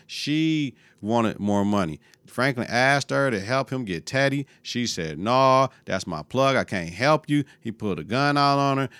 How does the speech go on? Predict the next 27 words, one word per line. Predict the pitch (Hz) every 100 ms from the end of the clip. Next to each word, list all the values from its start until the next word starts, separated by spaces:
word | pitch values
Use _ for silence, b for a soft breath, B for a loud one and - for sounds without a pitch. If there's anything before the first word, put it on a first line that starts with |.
| B
Jerome | 87 82 120 139 135 131
and | 120 107
Franklin | - 127 113 101
been | 82
dropping | 113 123 117
bodies | 120 123 117 104
ever | 110 104
since | - 95 71 - - - _ _ _ _ _ _ _ _ _ _ -
over | 107 82 85
that | 120 - - - _ _ _ -
because | 101 104
she | - 131
wouldn't | 107 85
help | - 135 120
her | 95 98
nephew | 110 123 - 101 - B B
who | 113 92
helped | - 143 -
her | 101
get | 95 107
to | 104
where | 101
the | 78
fuck | - 123 -
she | 120 123
was | 117 110
at. | 87 -